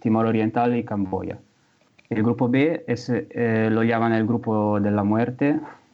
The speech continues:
con, eh, porque tenemos el Vietnam de Miguel Rodrigo, eh, Malasia, eh, Indonesia y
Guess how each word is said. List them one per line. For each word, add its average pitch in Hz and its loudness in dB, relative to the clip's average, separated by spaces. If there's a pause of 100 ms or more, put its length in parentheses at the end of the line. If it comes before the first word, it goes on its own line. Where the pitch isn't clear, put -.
(300)
con, 98 2
eh, 95 2 (160)
porque 101 0
tenemos 98 2
el 98 2
Vietnam 113 4
de 107 4
Miguel 101 2
Rodrigo, 143 2 (760)
eh, 101 2
Malasia, 113 0
eh, 104 2
Indonesia 135 2
y 101 2